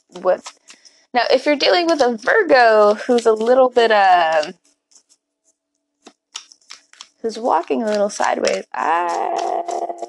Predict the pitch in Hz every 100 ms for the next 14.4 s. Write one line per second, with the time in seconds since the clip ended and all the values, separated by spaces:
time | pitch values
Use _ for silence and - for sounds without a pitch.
0 | - 339 - _ _ 330 330 - - -
1 | _ _ - 190 214 294 226 202 185 202
2 | - 180 175 175 214 - 110 120 - -
3 | - _ - 214 - 165 156 262 294 302
4 | - 370 - - - - 262 262 247 226
5 | 220 233 262 - 277 277 262 254 226 202
6 | 208 214 - _ - 196 190 185 185 190
7 | 226 208 190 196 190 254 226 208 - -
8 | _ _ _ _ _ 208 196 180 - 190
9 | 190 175 - - 113 - 208 208 _ _
10 | _ - 208 196 214 - 185 - 175 170
11 | - 202 - _ - 185 185 226 220 208
12 | 180 175 175 180 175 175 170 175 175 165
13 | 170 - - 165 160 - 170 165 165 180
14 | - - 208 285